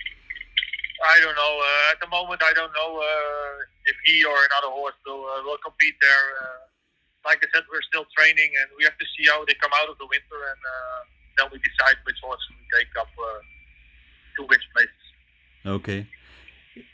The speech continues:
Speaker 2: Uh, final question, Paul. If you shall, uh, compare Hurricane with some of the other horses you have trained, uh, how good is he?
Speaker 1: Uh, he's always been a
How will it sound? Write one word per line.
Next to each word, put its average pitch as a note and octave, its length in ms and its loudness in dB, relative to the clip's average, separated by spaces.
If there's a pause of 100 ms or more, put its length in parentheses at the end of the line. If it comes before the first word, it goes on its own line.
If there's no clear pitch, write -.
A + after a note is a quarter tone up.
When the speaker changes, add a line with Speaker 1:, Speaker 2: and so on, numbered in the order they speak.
(220)
Speaker 2:
Uh, C3 220 2
final C3+ 320 4
question, B2 420 -2
Paul. B2+ 300 4
If B2 220 0
you C3+ 120 2
shall, B2+ 520 0
uh, B2 520 0
compare C3+ 800 2
Hurricane A#2+ 640 -2
with G#2+ 220 0
some C3+ 300 0
of B2 160 -2
the G#2+ 100 0
other A#2+ 360 2
horses A2 440 -2
you A2 60 -2
have A2+ 240 0 (460)
trained, B2 500 2
uh, G2 360 0
how B2 160 0
good C#3+ 260 0
is A2+ 200 -2
he? C3 220 -4 (3250)
Speaker 1:
Uh, A3+ 260 6
he's A3 220 6
always A#3+ 300 -2
been G#3 140 4
a G#3 60 4